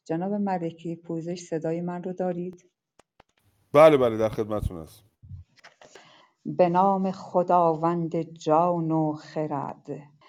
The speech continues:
Speaker 1: بفرمود تا برکشیدند نای، سپاه اندر آمد چو دریا ز جای.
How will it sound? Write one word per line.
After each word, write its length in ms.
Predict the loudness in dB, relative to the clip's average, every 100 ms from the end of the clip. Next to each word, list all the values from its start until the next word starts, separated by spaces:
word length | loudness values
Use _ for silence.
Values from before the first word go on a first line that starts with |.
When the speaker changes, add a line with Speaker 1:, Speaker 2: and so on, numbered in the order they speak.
| _ -2
Speaker 1:
بفرمود 920 | -2 0 0 0 0 -2 -2 -4 -6 -14
تا 400 | -2 0 2 0
برکشیدند 1400 | 2 2 2 -4 -4 -4 -4 -8 -2 -2 0 -2 -2 -2
نای، 720 | -2 0 0 0 0 -4 -10 -20 _
سپاه 840 | _ -4 -4 -2 0 2 2 -2
اندر 520 | -2 0 0 0 0 2
آمد 560 | 2 2 0 -2 -8 _ _ _
چو 220 | -6 -4
دریا 720 | -2 -2 -2 -2 -2 0 -2 -4
ز 60 |
جای. 640 | -6 -4 -2 0 0 -4